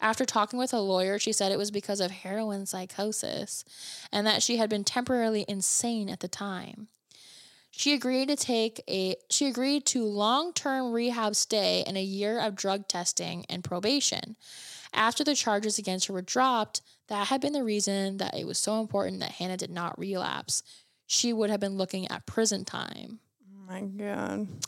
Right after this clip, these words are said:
Speaker 1: Hannah said that it had been, Hannah said that it had been a strange temporary hallucination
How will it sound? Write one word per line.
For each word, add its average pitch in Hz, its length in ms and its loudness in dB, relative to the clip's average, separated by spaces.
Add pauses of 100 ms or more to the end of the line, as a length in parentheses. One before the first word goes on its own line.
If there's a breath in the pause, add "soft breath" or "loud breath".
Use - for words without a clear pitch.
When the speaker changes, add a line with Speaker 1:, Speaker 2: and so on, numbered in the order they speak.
(640 loud breath)
Speaker 1:
Hannah 277 360 4
said 226 400 6
that 196 160 2
it 196 160 4
had 185 100 2
been, 185 340 0 (920)
Hannah 330 260 2
said 220 280 4
that - 160 2
it 208 140 0
had 339 200 0
been 202 160 0
a 190 80 -4
strange 220 480 0
temporary 226 400 -2
hallucination 214 960 -2